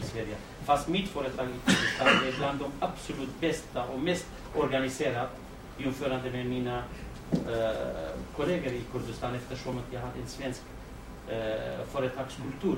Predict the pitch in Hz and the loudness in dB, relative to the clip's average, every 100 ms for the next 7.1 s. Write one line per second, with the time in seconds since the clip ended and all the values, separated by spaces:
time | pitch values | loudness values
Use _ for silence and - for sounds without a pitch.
0 | 117 110 101 98 - - - - 127 143 | 2 0 -2 -6 -8 -12 -12 0 4 4
1 | 135 123 185 170 123 113 113 104 113 104 | 2 6 8 8 6 0 -2 -2 -4 -4
2 | 104 127 127 127 123 123 123 110 104 117 | -2 0 2 2 0 0 0 0 -2 -4
3 | - 135 117 107 104 - - 135 131 151 | 0 2 4 2 -2 -6 2 6 6 4
4 | 143 139 127 - - 135 131 151 147 143 | 2 2 0 -4 -4 0 2 2 2 2
5 | - 139 139 139 131 139 - 127 123 120 | 0 0 2 2 2 2 0 0 0 -2
6 | 120 139 127 - 202 185 147 - 123 120 | 0 0 0 0 2 4 2 -4 -2 -2
7 | 117 | -2